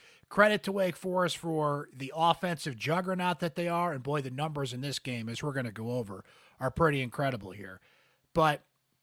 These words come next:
this is a team that had a similar record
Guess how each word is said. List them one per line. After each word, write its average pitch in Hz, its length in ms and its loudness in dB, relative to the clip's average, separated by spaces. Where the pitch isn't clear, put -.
this - 180 -4
is 233 60 0
a - 20 -2
team 233 220 0
that 196 100 4
had 180 120 2
a 170 60 4
similar 180 600 2
record 143 480 -2